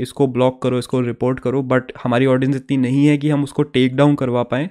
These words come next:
तो इस टाइम पे बेस्ट पॉसिबल वे यही होगा। ऐसा कोई नहीं है जो आपका पैसा डबल या ट्रिपल करके देगा। These are all लक्ष्मी चिट फंड स्कीम्स, ठीक है। आप लोगों को थोड़ा सा यहाँ पे अपना दिमाग लगाना है, लालच में नहीं पड़ना है। Let's get started with the video। जल्दी से मार्केट अपडेट देख लेते हैं,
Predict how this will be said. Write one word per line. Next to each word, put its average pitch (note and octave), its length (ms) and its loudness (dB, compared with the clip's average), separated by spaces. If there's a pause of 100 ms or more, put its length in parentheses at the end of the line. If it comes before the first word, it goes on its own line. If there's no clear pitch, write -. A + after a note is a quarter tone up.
तो - 260 -2
इस - 180 -8
टाइम C#3+ 160 0
पे D3 120 -2
बेस्ट B2+ 380 -4
पॉसिबल C3 360 -2
वे B2+ 120 -2
यही B2 280 -2
होगा। C3+ 280 -2
ऐसा D#3 120 -2
कोई D#3 220 4
नहीं D#3+ 140 4
है D#3+ 80 4
जो D#3 100 4
आपका D#3 160 0
पैसा D3 180 0
डबल C3+ 300 2
या D3 60 4
ट्रिपल C3+ 320 -2
करके C3+ 240 0
देगा। B2+ 300 0
These C3 240 -2
are C#3+ 100 4
all C#3 220 2
लक्ष्मी C#3 320 0
चिट C3+ 220 -4
फंड C3+ 260 -2
स्कीम्स, D3 600 -2
ठीक C3+ 160 -2
है। C#3+ 60 4
आप B2 300 0
लोगों C3 180 0
को C3 140 -4
थोड़ा C#3+ 260 2
सा D3 140 0
यहाँ C3 200 -2
पे C3 80 -2
अपना B2+ 180 -4
दिमाग A#2+ 320 -4
लगाना A#2+ 280 -4
है, C#3+ 140 -4
लालच A#2 380 -4
में A#2+ 60 -6
नहीं A2+ 120 -8
पड़ना A2+ 260 -8
है। E3 140 -10 (380)
Let's A2 220 -6
get A#2+ 160 -6
started A2+ 380 -4
with B2 120 -6
the C#3+ 120 -2
video। - 220 -8
जल्दी B2 180 -4
से - 140 -8
मार्केट A#2 300 -6
अपडेट A2+ 280 -6
देख G#2+ 220 -6
लेते A2 160 -6
हैं, A#2+ 200 -6